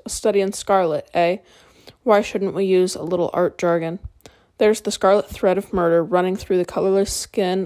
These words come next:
of life, and our duty is to unravel it, and isolate it, and expose every inch of it. And now for lunch,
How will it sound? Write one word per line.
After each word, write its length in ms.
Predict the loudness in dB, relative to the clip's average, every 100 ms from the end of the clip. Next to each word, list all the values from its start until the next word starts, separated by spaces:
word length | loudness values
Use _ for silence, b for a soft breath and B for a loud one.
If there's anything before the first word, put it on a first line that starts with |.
| -6
of 120 | -2
life, 440 | 0 2 -2 -10 B B B B
and 100 | 0
our 80 | 0
duty 320 | 2 2 4
is 120 | 0 -2
to 160 | -6
unravel 520 | -4 0 0 0 -4
it, 160 | -6 -10 -8
and 140 | -8
isolate 480 | -4 -4 -4 -6 -4
it, 200 | -6 -6 -10
and 80 |
expose 420 | -10 -8 -2 -2 -2
every 280 | -4 -4 -4
inch 280 | -6 -6
of 80 | -6
it. 260 | -8 -10 _ b b b -6
And 160 | 0
now 160 | 2 2
for 180 | 2 2
lunch, 560 | 2 2 -2 -6 -12